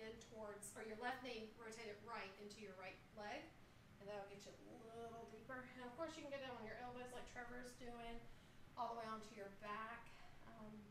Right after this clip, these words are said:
whatever works for you. This is stretching that quad. Very large muscle. All right, thirteen seconds. Trevor's heart rate is finally down into the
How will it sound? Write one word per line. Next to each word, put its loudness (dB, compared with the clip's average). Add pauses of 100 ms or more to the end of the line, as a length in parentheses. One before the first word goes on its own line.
(1000)
whatever 0 (320)
works 2
for -2 (100)
you. 0 (1200)
This -4
is -6
stretching 0
that 0 (180)
quad. 0 (3750)
Very 4
large 6
muscle. -4 (720)
All 4
right, 2
thirteen 2
seconds. 2 (1500)
Trevor's -2
heart 6
rate 2
is -2 (140)
finally 0
down 6
into -4
the -4